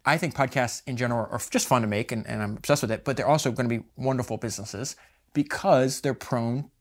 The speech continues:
to be cheerful cults. And how do you know that you have a cult? You just Google and see if the people have tattooed themselves with the brand.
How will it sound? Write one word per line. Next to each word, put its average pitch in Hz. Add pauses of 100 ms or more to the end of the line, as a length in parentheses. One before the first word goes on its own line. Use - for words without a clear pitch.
(140)
to 131
be 120 (180)
cheerful 120
cults. - (280)
And 123
how 147
do 165
you 170
know 139
that 127
you 123
have 131
a 135
cult? - (260)
You 123
just 139
Google 127 (160)
and 123
see -
if 135
the 151
people 135
have 160
tattooed 120
themselves 101
with 120
the 127
brand. 110